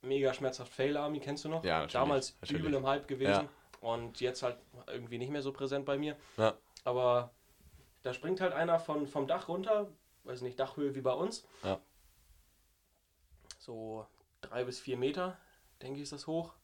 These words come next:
Speaker 1: Ähm, und unten ist halt auch so ein Gymnastikball, ne?
Speaker 2: Ja.
Speaker 1: Du, du merkst schon, ich hab so ein,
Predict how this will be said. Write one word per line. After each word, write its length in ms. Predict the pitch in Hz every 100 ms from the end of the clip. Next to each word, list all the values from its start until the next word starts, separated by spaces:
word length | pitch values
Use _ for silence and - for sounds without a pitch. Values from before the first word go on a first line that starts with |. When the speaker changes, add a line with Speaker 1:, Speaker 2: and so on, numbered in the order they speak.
| _ - - - _ _
Speaker 1:
Ähm, 460 | 117 123 127 120 - _ _ - - - - 135
und 100 | 135
unten 200 | 202 165
ist 120 | 165
halt 100 | 139
auch 80 | 143
so 100 | 139
ein 60 |
Gymnastikball, 560 | 127 135 - - 107 107
ne? 100 | 139
Speaker 2:
Ja. 140 | 104 -
Speaker 1:
Du, 120 | 127
du 120 | 135
merkst 260 | 135 135 127
schon, 80 |
ich 60 | 123
hab 100 | 127
so 100 |
ein, 80 | 127